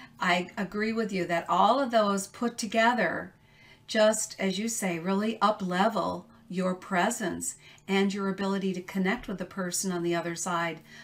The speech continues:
of the camera. So they're really valuable. I want to hear from all of you. Put some gems down. What are you going to change?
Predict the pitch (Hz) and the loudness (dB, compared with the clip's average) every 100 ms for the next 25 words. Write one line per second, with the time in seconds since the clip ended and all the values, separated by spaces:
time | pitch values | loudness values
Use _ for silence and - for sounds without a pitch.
0 | - 180 175 175 185 180 214 196 - 214 | -12 -8 -8 -8 -2 -2 0 -2 -4 -4
1 | 196 214 240 339 403 247 226 269 294 233 | -4 -4 0 0 2 4 6 6 4 2
2 | 208 - - - 233 277 294 320 339 403 | 0 -2 -16 -8 -2 0 0 0 0 0
3 | 381 320 285 285 285 285 294 - 240 240 | 4 6 4 2 0 2 0 -4 -6 0
4 | 294 277 285 294 349 - 254 220 226 226 | 4 6 8 6 4 4 6 6 4 -2
5 | - - - 190 240 320 269 285 359 453 | -10 -14 -6 4 8 8 6 4 4 2
6 | 415 392 262 - 247 233 196 160 151 - | 0 2 0 -2 0 2 4 2 -2 -8